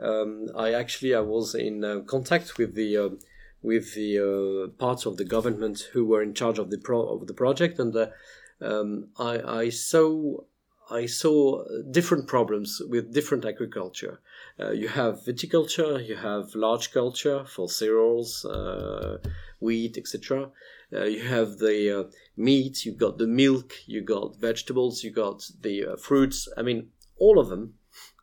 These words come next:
have a different problem with glyphosate. Uh, in viticulture, uh, we were using, I think, a good part of glyphosate in the eighties and nineties, that's for sure. Because, uh, if we come back to sixty years back, and that,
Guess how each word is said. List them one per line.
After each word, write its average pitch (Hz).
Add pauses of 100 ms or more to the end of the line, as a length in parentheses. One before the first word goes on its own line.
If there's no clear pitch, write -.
(120)
have 139
a 143
different 120
problem 101
with 95
glyphosate. 95 (720)
Uh, 92 (140)
in 160
viticulture, 147 (600)
uh, 107
we 143
were 156
using, 127
I 113
think, 120
a -
good 127
part 107
of -
glyphosate 101
in 107
the 104
eighties 98
and 98
nineties, 87
that's 123
for -
sure. 76 (680)
Because, 113 (140)
uh, 107
if 120
we 156
come 156
back 131
to 120
sixty -
years 107
back, 98 (640)
and 110
that, 113